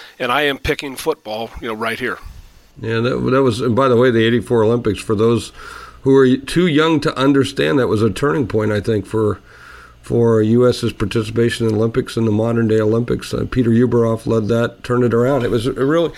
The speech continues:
Speaker 2: Peter's a great guy and a great leader. Um, so let me ask you a question, because you also played with, uh,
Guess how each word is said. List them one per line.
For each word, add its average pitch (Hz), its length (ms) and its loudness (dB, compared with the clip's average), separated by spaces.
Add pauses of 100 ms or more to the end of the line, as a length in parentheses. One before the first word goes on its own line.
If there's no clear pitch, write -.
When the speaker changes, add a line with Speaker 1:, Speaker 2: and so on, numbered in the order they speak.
(180)
Speaker 2:
Peter's 165 240 -2
a 135 60 0
great 147 220 2
guy 143 280 -2 (100)
and 120 280 0
a - 20 0
great 143 260 0
leader. 131 360 2 (100)
Um, 123 420 -6 (480)
so 202 160 0
let 190 160 -2
me 233 160 2
ask 214 220 0
you 165 180 0
a 147 60 0
question, 185 380 -4
because 131 240 0
you 196 100 0
also 220 200 -2
played 185 260 -2
with, 147 260 -4
uh, 123 320 -6